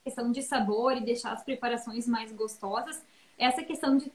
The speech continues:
de textura, ela vai ser interessante pra muitas vezes,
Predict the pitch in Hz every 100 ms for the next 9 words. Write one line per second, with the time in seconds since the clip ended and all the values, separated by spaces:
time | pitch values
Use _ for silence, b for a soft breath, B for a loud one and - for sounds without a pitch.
0 | - 220 262 - 277 - - 233 285 285
1 | 262 262 254 269 247 269 277 285 - 226
2 | 226 240 349 - _ _ _ 302 294 311
3 | 349 359 262 262 294 -